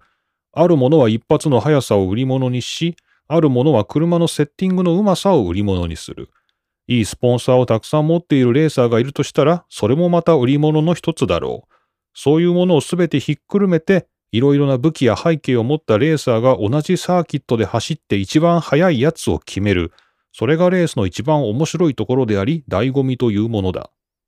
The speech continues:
っていうですね、まあ、そんなようなことを中島さんが書いてて、まあ、なるほどなと思いましたよね。なんかね、まあ、いろいろな売り物があって、まあ、それこそお金がたくさんあるぞとかね、あの、それも売り物であって、まあ、そんないろんな売り物を持った人が揃って、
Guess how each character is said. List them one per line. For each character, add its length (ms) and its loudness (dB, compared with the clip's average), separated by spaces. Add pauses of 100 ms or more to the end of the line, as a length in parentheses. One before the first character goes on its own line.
(320)
っ 60 -20
て 80 -2
い 40 0
う 80 0
で 80 -2
す 120 -8
ね、 140 -4
ま 80 -6
あ、 20 -4
そ 140 -6
ん 20 -2
な 60 0
よ 60 0
う 20 -2
な 100 -4
こ 100 -8
と 120 -6
を 20 -6
中 240 -4
島 160 -4
さ 120 -4
ん 20 -10
が 120 -10
書 140 0
い 80 -6
て 140 -8
て、 240 -18 (580)
ま 60 -2
あ、 20 2
な 160 6
る 100 6
ほ 140 4
ど 160 2
な 160 0
と 140 -4
思 180 -10
い 40 -18
ま 100 -20
し 120 -20
た 60 -20
よ 80 -16
ね。 200 -10 (100)
な 100 -8
ん 60 -14
か 100 -12
ね、 180 -8
ま 60 -6
あ、 40 -2
い 80 0
ろ 180 4
い 20 2
ろ 100 4
な 80 6
売 160 4
り 100 2
物 260 2
が 120 -2
あ 40 -2
っ 100 -8 (140)
て、 160 -20 (480)
ま 60 0
あ、 20 -4
そ 80 4
れ 40 6
こ 100 4
そ 100 6
お 40 2
金 180 4
が 100 2
た 100 2
く 60 -14
さ 140 2
ん 40 4
あ 60 2
る 100 2
ぞ 160 -2
と 100 -10
か 140 -14
ね、 180 -12 (200)
あ 80 -14
の、 80 -14
そ 160 -2
れ 80 4
も 200 4
売 100 2
り 80 -2
物 260 -6
で 120 -6
あ 40 -18
っ 20 -20 (180)
て、 200 -20 (260)
ま 60 -2
あ、 20 0
そ 160 0
ん 20 0
な 80 2
い 60 4
ろ 140 4
ん 80 0
な 80 4
売 140 4
り 100 2
物 280 2
を 60 2
持 120 2
っ 60 -8
た 120 0
人 180 -2
が 80 4
揃 280 0
っ 80 -4 (280)
て、 180 2